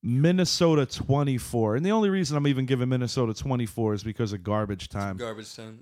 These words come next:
Speaker 2: yeah.
Speaker 1: Yeah, I think that, uh, Tennessee's gonna be in the lead the majority of the game, and they're really never gonna look back. Uh, yeah. Uh,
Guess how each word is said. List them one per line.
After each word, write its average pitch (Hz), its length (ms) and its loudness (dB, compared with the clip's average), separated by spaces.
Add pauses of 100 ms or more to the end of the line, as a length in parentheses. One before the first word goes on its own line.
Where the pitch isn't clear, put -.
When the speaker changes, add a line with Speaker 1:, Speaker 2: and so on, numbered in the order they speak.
Speaker 2:
yeah. 113 220 -6
Speaker 1:
Yeah, 117 320 -2
I 139 140 0
think 143 360 -6
that, 120 300 0
uh, 117 320 0
Tennessee's 135 500 -2
gonna 123 220 -4
be 117 160 -2
in 120 80 0
the 117 80 -2
lead 117 320 -4
the 110 60 -4
majority 110 480 -2
of 101 60 -8
the 101 60 -8
game, 110 380 -6
and 104 100 -6
they're 113 140 -4
really 110 240 -4
never 104 200 -4
gonna 101 160 -6
look 101 240 -8
back. 101 380 -6 (680)
Uh, 113 580 0 (180)
yeah. 117 340 -6 (360)
Uh, 110 280 -6